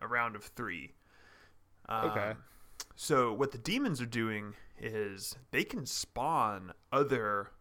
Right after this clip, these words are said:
Speaker 1: like, A I demons, just kinda constant fodder on the battlefield.
Speaker 2: Really?
Speaker 1: Yeah. So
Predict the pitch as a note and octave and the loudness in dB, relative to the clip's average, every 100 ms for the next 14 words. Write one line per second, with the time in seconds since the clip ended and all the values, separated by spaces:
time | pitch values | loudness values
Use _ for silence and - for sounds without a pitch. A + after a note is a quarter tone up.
0 | - G#2 G2 B2 B2 A2 G#2 G2 F#2+ G2 | -12 -10 -4 -2 0 0 0 -2 -6 -10
1 | C#2 G1+ - - - - A#2+ G#2+ - A2+ | -12 -16 -14 -14 -14 -12 -8 -6 -4 -4
2 | G2 - - A#2 A2 - A2+ G#2+ - A2+ | -2 -2 2 4 2 0 -8 -8 -2 2
3 | G#2 G2 F2+ F#2 F#2 G#2 G2 D#2 - - | 4 4 0 -4 -6 0 0 -2 -2 0
4 | - - - - - - - B2+ E3 D3+ | 0 -6 -20 -20 -20 -20 -12 -2 2 4
5 | F2+ - - - - - - B2 - - | 2 -4 -12 -20 -20 -20 -4 2 2 0
6 | - - - - - - - C3+ | -8 -18 -20 -20 -20 -8 0 2